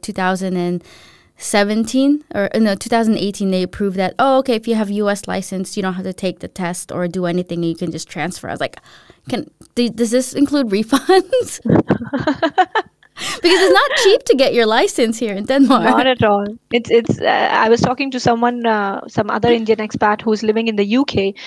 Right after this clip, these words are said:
Speaker 2: and, uh, we were just talking about the driving license process and fees, and I, it turned out that Danish, getting a Danish driving license is, uh, far more expensive than getting one in the U K.
Speaker 1: Also in
Speaker 2: So
Speaker 1: the,
Speaker 2: it
Speaker 1: in
Speaker 2: is.
Speaker 1: the U S, I think it's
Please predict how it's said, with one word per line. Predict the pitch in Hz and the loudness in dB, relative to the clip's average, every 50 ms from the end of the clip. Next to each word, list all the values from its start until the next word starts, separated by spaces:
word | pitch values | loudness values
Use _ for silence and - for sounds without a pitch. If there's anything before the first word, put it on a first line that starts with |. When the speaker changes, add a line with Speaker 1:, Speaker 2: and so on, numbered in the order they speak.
| - - - - - - | -16 -14 -14 -16 -10 -6
Speaker 2:
and, | - 214 220 220 220 233 233 220 220 | -2 0 0 2 2 0 2 2 4
uh, | 220 214 214 214 208 | 4 4 4 2 2
we | 208 220 220 | 2 2 4
were | 220 214 | 4 4
just | 208 233 233 - - - | 4 2 2 2 0 2
talking | - 220 214 214 233 220 | 2 2 2 2 0 -2
about | 220 202 214 202 202 208 202 202 | 0 0 2 2 2 0 0 0
the | 214 202 202 196 196 - - - 202 202 208 | 0 0 0 0 0 -2 -2 -2 -4 -2 0
driving | 214 226 214 214 208 214 220 214 | 2 2 4 4 2 0 -2 0
license | 208 202 208 208 - 208 202 196 | -2 -2 -2 -4 -6 -8 -8 -6
process | - - - 240 226 233 247 - - 220 220 220 220 220 196 | -4 0 2 2 4 2 2 2 0 0 2 2 2 2 2
and | 185 196 190 190 - | 0 0 -4 -10 -10
fees, | - - 240 240 240 247 - | -6 -4 -4 -2 -2 -2 -2
and | 196 202 196 196 | -2 -2 -4 -6
I, | 202 - - 302 302 - | -6 -4 -4 -2 -2 -4
it | 214 - | -4 -4
turned | - 254 262 302 302 | -2 -2 -2 2 2
out | 247 214 208 202 | 2 2 2 0
that | 196 214 196 | -2 -4 -2
Danish, | 196 214 226 254 285 277 - - - - | -2 -2 0 -2 -4 -6 -6 -8 -8 -4
getting | 220 208 214 220 | -4 -4 -2 -4
a | 220 | -2
Danish | 208 220 220 247 262 294 311 302 - | 2 2 2 2 2 -2 -6 -6 -2
driving | - 240 220 214 208 220 220 | 0 2 2 2 2 0 -2
license | 214 214 214 214 - 226 220 - | 0 0 0 -2 -4 -8 -8 -8
is, | 214 214 - - - | -8 -8 -8 -8 -6
uh, | - - - 71 - - - - - - - - - _ _ _ - | -4 -4 -4 -4 -4 -6 -8 -10 -14 -16 -18 -20 -20 _ _ _ 0
far | - - - | 0 2 2
more | - 247 226 | 2 2 0
expensive | 214 208 - - 226 214 214 - - 208 202 | 0 0 -2 -2 -2 -2 0 -2 -4 -4 -4
than | 220 208 208 | -8 -8 -6
getting | 208 220 220 233 220 | -6 -6 -6 -6 -6
one | 220 214 214 214 | -4 -4 -4 -4
in | 220 214 | -6 -6
the | 208 208 208 220 | -6 -6 -4 -4
U | 262 320 | -6 -6
K. | - - 262 233 - _ _ _ _ - - - - - - - | -6 -8 -8 -8 -10 _ _ _ _ -20 -20 -20 -20 -12 -4 0
Speaker 1:
Also | 233 247 269 - 302 277 | 0 2 2 2 2 2
in | 269 262 | 4 4
Speaker 2:
So | 247 233 | 4 4
Speaker 1:
the, | 233 | 2
Speaker 2:
it | 233 - | 4 4
Speaker 1:
in | 269 | 4
Speaker 2:
is. | 277 - | 4 4
Speaker 1:
the | 226 214 202 220 | 2 0 -2 -2
U | 214 208 | 0 2
S, | 214 240 269 254 - - - - - - | 2 2 2 0 -4 -10 -12 -14 -10 -8
I | |
think | 208 196 196 214 214 - - - - | -6 -6 -6 -6 -10 -14 -14 -10 -6
it's | - - 214 190 - - - | -4 -4 -4 -4 -6 -10 -12